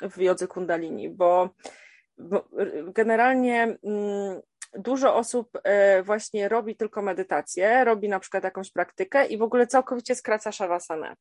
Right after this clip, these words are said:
I to jest błąd. I to jest właśnie ba-, to jest coś, co ja na przykład bardzo często właśnie mówię,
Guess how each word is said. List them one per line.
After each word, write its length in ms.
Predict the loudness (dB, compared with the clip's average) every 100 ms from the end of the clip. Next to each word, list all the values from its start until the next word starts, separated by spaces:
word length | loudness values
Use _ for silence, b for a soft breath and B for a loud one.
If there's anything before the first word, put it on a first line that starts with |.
| _ B B -12
I 80 | 2
to 80 |
jest 160 | 2 4
błąd. 380 | 4 4 2 -8
I 60 |
to 100 | 0
jest 120 | 2 2
właśnie 240 | 0 0
ba-, 240 | 0 0 2
to 80 |
jest 180 | 0 2
coś, 160 | -2 -2
co 160 | 0
ja 100 | 0
na 80 | 0
przykład 240 | -4 -10 -4
bardzo 220 | -4 -4
często 320 | -6 -6 -4
właśnie 260 | -6 -2 -2
mówię, 300 | 0 0